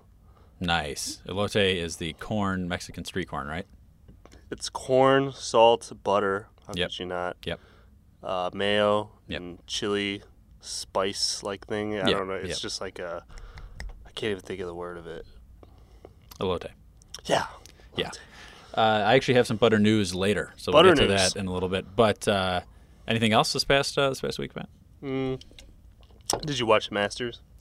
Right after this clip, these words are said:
Speaker 1: I did not watch any of the Masters,
Speaker 2: No.
Speaker 1: no.
Speaker 2: Do you ever care for golf?
Speaker 1: One
Speaker 2: You just
Speaker 1: time,
Speaker 2: like to play?
Speaker 1: one time I watched. I actually don't really ever watch golf. One time I watched golf, and that was, uh, at Volleyball Nationals my freshman year.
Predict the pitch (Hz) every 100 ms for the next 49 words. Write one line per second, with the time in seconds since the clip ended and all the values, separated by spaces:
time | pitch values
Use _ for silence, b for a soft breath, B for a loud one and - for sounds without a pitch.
0 | B B 117 120 113 98 85 82 90 78
1 | 71 69 - - 98 95 101 113 117 101
2 | - 104 101 147 - 113 110 110 - b
3 | b 107 113 156 160 151 147 107 - 95
4 | 101 101 110 139 151 156 139 120 107 -
5 | - - 120 147 139 107 104 87 98 95
6 | 85 87 82 - 71 - 110 113 123 107
7 | 98 98 - - 92 90 - 92 90 78
8 | 87 82 87 82 80 78 87 - 85 101
9 | 101 90 90 90 87 - 85 78 - -
10 | - - - - 85 - 104 - 95 85
11 | 71 69